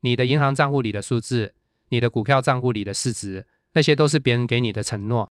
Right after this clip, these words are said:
在正常情况下，当然没问题，但金融历史告诉我们，在某些极端时刻，这些承诺会打折，甚至消失。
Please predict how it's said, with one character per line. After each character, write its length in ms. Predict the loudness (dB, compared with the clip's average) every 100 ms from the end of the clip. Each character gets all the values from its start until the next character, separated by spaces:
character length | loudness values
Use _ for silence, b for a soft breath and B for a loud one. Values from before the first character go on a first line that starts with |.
| _ _ _
在 140 | -2 2
正 160 | 2
常 140 | 2 0
情 140 | 0
况 140 | 0
下， 220 | 2 0 0
当 180 | -2
然 120 | 0 -2
没 120 | -2
问 200 | -2 -2
题， 340 | -6 -12 -12 _ _ 0
但 160 | 0
金 160 | 2 2
融 180 | 2 2
历 140 | 0
史 180 | -2 -4
告 160 | 0
诉 200 | 0 0
我 80 | -2
们， 320 | -4 -8 -12 -4
在 180 | -2
某 160 | 0 -2
些 200 | 0 0
极 160 | 0 0
端 200 | 0 0
时 200 | -4 -2
刻， 280 | -2 -2 -6 _ _ _
这 120 | 0 2
些 100 | 4
承 220 | 2 2
诺 160 | 2
会 100 | 2
打 240 | 0 -4 -6
折， 300 | -12 -12 -6
甚 160 | -4 -2
至 100 | 0
消 220 | -2 -2
失。 320 | -4 -6 -6